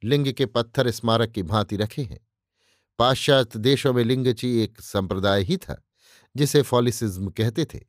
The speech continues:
भारत में भी दक्षिण में लिंगायत संप्रदाय है।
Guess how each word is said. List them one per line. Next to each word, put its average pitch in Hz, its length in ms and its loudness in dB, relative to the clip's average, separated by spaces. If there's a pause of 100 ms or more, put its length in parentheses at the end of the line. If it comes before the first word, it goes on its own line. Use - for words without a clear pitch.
(680)
भारत 123 380 2
में 123 180 2
भी 143 140 0
दक्षिण 120 400 -2
में 117 120 0
लिंगायत 113 500 0
संप्रदाय 107 560 -2
है। 73 180 -12